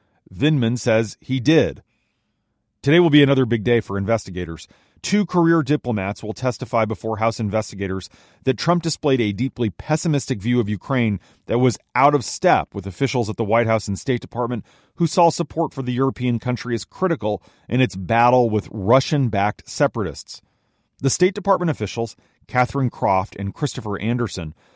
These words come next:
will say their optimistic view of Zelensky clashed with a darker outlook of the new government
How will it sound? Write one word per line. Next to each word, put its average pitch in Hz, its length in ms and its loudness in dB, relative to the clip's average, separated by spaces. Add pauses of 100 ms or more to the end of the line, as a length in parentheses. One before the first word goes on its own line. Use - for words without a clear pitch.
(160)
will 120 120 0
say 175 200 4
their 165 240 4
optimistic 151 640 2
view 131 160 2
of 110 80 2
Zelensky 113 600 -2
clashed 127 680 0
with 113 140 -4
a 107 120 0
darker 135 520 0
outlook 98 380 -4
of 101 100 -6
the 101 60 -2
new 98 160 0
government 104 420 -2